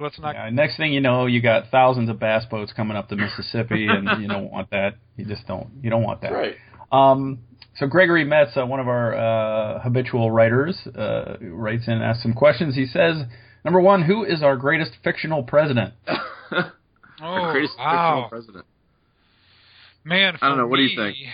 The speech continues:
Speaker 1: for me, um, it, it's, it's gonna be tough.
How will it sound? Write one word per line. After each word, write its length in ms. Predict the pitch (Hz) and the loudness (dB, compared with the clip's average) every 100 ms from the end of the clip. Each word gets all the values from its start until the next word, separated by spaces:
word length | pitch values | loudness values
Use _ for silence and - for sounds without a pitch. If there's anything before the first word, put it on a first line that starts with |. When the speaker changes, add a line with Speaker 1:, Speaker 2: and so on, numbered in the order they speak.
| - - - - - _ - | -18 -20 -20 -20 -20 _ -16
Speaker 1:
for 140 | 147 | -16
me, 640 | 151 180 190 151 139 139 131 _ | -8 -4 -4 -4 -6 -10 -14 _
um, 680 | 160 147 147 143 139 135 107 _ _ _ _ - | -4 -2 -2 -4 -10 -20 _ _ _ _ _ -20
it, 100 | 131 | -18
it's, 180 | 139 139 - - - | -16 -16 -14 -16 -16
it's 180 | 123 - | -18 -10
gonna 200 | 175 226 | -6 -4
be 140 | 151 123 - | -6 -16 -2
tough. 260 | 170 147 | 0 0